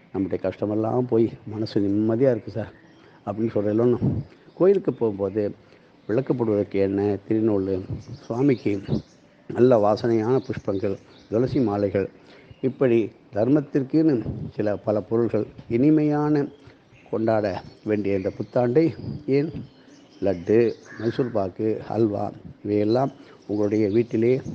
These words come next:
சுத்தமாக உங்களுடைய திருக்கரங்களினாலே செய்து கொண்டு கூட நாம்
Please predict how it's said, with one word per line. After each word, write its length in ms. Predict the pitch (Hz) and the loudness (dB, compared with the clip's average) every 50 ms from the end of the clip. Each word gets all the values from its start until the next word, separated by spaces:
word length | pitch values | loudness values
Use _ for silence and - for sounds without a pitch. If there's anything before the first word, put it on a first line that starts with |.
| - - - | -8 -8 -8
சுத்தமாக 760 | - - 120 104 - 131 120 113 107 104 95 104 110 117 - - - - - | -8 -8 -6 -4 -2 -2 -2 -2 -2 -4 -2 0 0 -2 -2 -4 -12 -20 -20
உங்களுடைய 320 | - - 95 98 98 101 95 | -12 -8 -6 -4 -4 -4 -2
திருக்கரங்களினாலே 840 | - 127 127 147 - - 127 117 110 110 104 101 98 101 101 101 107 123 135 131 - - - - - | 0 0 0 2 2 2 2 2 2 2 0 0 -2 -2 -2 0 2 0 0 -2 -6 -20 -20 -20 -8
செய்து 240 | - - 120 123 117 113 | -2 0 2 2 2 2
கொண்டு 220 | 113 113 107 107 | 0 -2 -2 -2
கூட 160 | 104 107 117 156 170 160 - - - - - - - - | -2 0 0 0 0 0 -4 -10 -18 -20 -20 -20 -14 -10
நாம் 180 | - 101 95 | -8 -6 -4